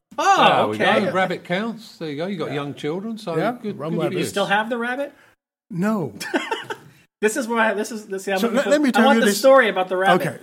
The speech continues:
Speaker 3: uh, let me tell you the story. So the g-, two girls, they want a pet. So I said, "No dogs, no cats. Let's have a rabbit."
Speaker 1: This is
Speaker 3: So
Speaker 1: my man right here. No dogs, no cats.
Speaker 3: No
Speaker 1: This is
Speaker 3: cats.
Speaker 1: my guy right
Speaker 3: So
Speaker 1: here.
Speaker 3: I put the rabbits outside.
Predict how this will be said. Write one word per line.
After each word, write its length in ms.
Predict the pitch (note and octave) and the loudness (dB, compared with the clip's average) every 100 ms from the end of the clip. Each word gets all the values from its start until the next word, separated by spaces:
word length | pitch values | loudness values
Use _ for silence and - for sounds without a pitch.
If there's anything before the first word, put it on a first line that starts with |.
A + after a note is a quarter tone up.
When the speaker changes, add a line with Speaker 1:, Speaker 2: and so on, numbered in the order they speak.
| - | -10
Speaker 3:
uh, 220 | D#3+ F3+ | -6 -4
let 140 | G#3 A#3+ | -4 -4
me 60 | |
tell 120 | G#3+ G#3 | -4 -6
you 60 | |
the 80 | F#3+ | -8
story. 320 | - D#3 B2 | -8 -8 -6
So 320 | - E3+ F3 E3+ - - _ _ _ _ _ _ - | -6 -4 -4 -6 -18 -20 _ _ _ _ _ _ 0
the 200 | E3 E3 _ | 0 0 _
g-, 120 | - F#3 - | -8 -8 -4
two 160 | A3 | -2
girls, 420 | G#3 B3 D4 - - _ _ _ _ _ _ _ - - | 0 -2 -4 -10 -14 _ _ _ _ _ _ _ -16 -8
they 180 | F3+ D#3 - | -6 -6 -10
want 240 | D#3 E3 F3+ | -2 0 0
a 40 | |
pet. 400 | - C#3 - - _ _ | -2 -8 -10 -20 _ _
So 300 | - C#3 C3 B2+ | -16 -16 -16 -16
I 100 | B2 | -16
said, 160 | B2+ | -10
"No 180 | C#3 F3+ | -2 0
dogs, 400 | E3+ D#3+ D3+ - | 0 -2 -2 -6
no 160 | E3 E3+ | -4 -2
cats. 520 | D#3+ C#3 C3+ - - - _ D#3+ | -2 -6 -6 -8 -10 -14 _ -12
Let's 180 | E3+ E3+ | -10 -8
have 140 | C#3 | -8
a 40 | |
rabbit." 320 | C3 A#2 G2+ - | -10 -10 -14 -12
Speaker 1:
This 100 | - E3 | -8 -4
is 20 | |
Speaker 3:
So 60 | |
Speaker 1:
my 100 | D#3 | -4
man 260 | C3 C3+ B2 | -2 -2 -4
right 120 | A2+ | -6
here. 160 | C3 A2+ | -8 -8
No 160 | B2 C3+ | -4 -2
dogs, 320 | C3+ B2+ B2+ | -2 -4 -6
no 120 | A#2+ | -10
cats. 200 | C#3 B2 | -8 -4
Speaker 3:
No 80 | E3 | -4
Speaker 1:
This 80 | D#3+ | -2
is 60 | |
Speaker 3:
cats. 60 | D3 | -4
Speaker 1:
my 100 | C3 | -6
guy 180 | B2 A#2+ | -6 -6
right 120 | A#2+ | -6
Speaker 3:
So 80 | A#2 | -4
Speaker 1:
here. 60 | E3 | -4
Speaker 3:
I 40 | |
put 200 | G3 B3 | -4 -4
the 100 | G3+ | -2
rabbits 520 | F3+ E3+ E3 E3 - - | -2 -2 -2 -4 -10 -6
outside. 400 | C#3+ - G#2+ | -6 -8 -14